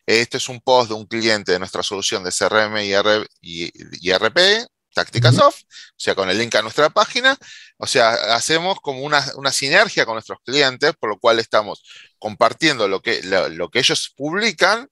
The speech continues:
Speaker 1: y a-, y a-, y lo que hacemos, agregamos, endorsamos, digamos, nuestra, nuestra pequeña publicidad.
Speaker 2: Interesante. Des-, des-, en, en, con esa misma regla de tres, cuando ellos publiquen algo,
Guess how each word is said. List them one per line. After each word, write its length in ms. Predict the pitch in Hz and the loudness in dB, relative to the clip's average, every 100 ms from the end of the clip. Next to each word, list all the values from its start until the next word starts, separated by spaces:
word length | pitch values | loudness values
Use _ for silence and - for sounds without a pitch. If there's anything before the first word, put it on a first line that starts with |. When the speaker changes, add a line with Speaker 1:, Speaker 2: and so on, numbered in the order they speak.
| _ | _
Speaker 1:
y 140 | 113 | 2
a-, 220 | 117 120 113 | 4 4 2
y 100 | 104 | 0
a-, 200 | 110 113 - | 2 2 -2
y 380 | 107 107 98 92 | -6 -4 -4 -2
lo 160 | 95 | -2
que 80 | 98 | 0
hacemos, 460 | 104 139 147 165 127 | 0 0 0 -2 2
agregamos, 560 | 104 101 120 165 117 | 2 2 2 2 0
endorsamos, 680 | 98 101 - 156 156 175 - - - - _ | -6 -6 -2 -2 0 -4 -8 -18 -20 -20 _
digamos, 420 | 104 107 107 92 | 0 0 0 -6
nuestra, 960 | 101 - 90 85 78 73 73 69 67 | -8 -6 0 4 4 2 0 -2 -4
nuestra 240 | 78 92 110 | -6 -4 -4
pequeña 300 | 98 104 117 | -2 0 0
publicidad. 540 | 98 92 90 143 95 - _ _ _ _ _ | -2 -8 -4 2 2 2 _ _ _ _ _
Speaker 2:
Interesante. 540 | - 117 117 113 104 - - - _ | -2 0 4 2 2 -6 -12 -20 _
Des-, 280 | 127 117 135 | 2 2 4
des-, 180 | 131 113 | 2 4
en, 180 | 113 113 - 120 127 - - | 0 0 -2 2 2 0 -2
en, 140 | 117 | 0
con 140 | 117 | 6
esa 140 | 120 139 | 6 8
misma 240 | 147 131 | 8 8
regla 180 | 127 120 | 8 6
de 100 | 107 | 4
tres, 440 | 107 127 - - _ _ _ | 6 4 4 -4 _ _ _
cuando 440 | - 110 110 107 | 2 4 4 4
ellos 260 | 110 113 127 | 6 6 4
publiquen 480 | - 131 131 131 117 | 4 6 6 6 6
algo, 440 | 127 131 120 - | 6 6 6 4